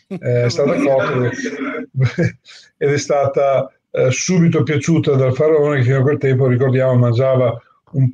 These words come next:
pane schifosissimo fatto da farina e acqua impastate, cotto su delle pietre roventi. Quindi,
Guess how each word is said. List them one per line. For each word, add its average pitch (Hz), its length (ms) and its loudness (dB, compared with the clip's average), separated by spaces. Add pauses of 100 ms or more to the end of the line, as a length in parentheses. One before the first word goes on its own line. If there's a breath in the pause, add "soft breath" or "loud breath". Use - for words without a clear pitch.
pane 151 280 0
schifosissimo 131 840 -2
fatto 123 380 -2
da 120 120 0
farina 123 440 0
e 117 80 0
acqua 117 280 -2
impastate, 123 540 -2
cotto 127 320 0
su 120 140 -8
delle 123 180 0
pietre 123 260 -2
roventi. 117 440 0
Quindi, 113 300 -8